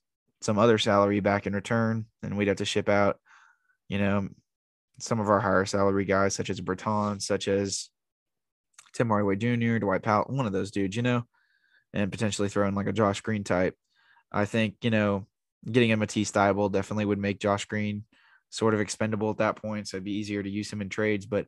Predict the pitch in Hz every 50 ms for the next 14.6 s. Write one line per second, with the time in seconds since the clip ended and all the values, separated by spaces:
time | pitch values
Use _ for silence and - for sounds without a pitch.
0 | _ _ _ _ _ _ _ - - 104 127 160 - - 147 135 113 123 127 120
1 | 113 113 113 113 107 110 - 107 104 101 90 - - 101 101 107 - 107 104 107
2 | 110 104 92 107 107 104 - - 90 104 101 85 - 117 110 - 120 117 - -
3 | 123 120 120 117 117 123 131 135 135 _ _ _ _ _ _ _ _ _ _ _
4 | _ _ _ _ _ _ _ _ _ _ _ _ _ - 107 104 101 101 98 98
5 | 98 95 95 95 95 - - _ - - 101 98 90 - - 120 120 117 113 110
6 | 107 107 104 104 101 - _ _ _ _ _ _ _ _ - 104 117 127 135 -
7 | - - _ _ _ _ _ _ _ _ _ _ _ _ _ _ _ _ _ _
8 | _ _ _ _ - 101 101 101 87 - - - 113 117 107 104 - 104 90 73
9 | 64 55 98 120 113 104 95 98 110 113 117 117 101 - 110 110 104 101 107 104
10 | 107 104 104 101 104 120 - _ _ _ - - 107 101 101 104 107 107 104 104
11 | 101 - - 98 92 101 101 101 98 101 - - 120 - - - 110 107 107 104
12 | - 110 110 107 104 101 98 - - - - _ _ _ _ _ _ _ _ _
13 | _ _ _ _ _ _ _ _ - 95 98 98 98 98 95 101 107 110 107 -
14 | 101 - - - 117 110 113 113 110 110 110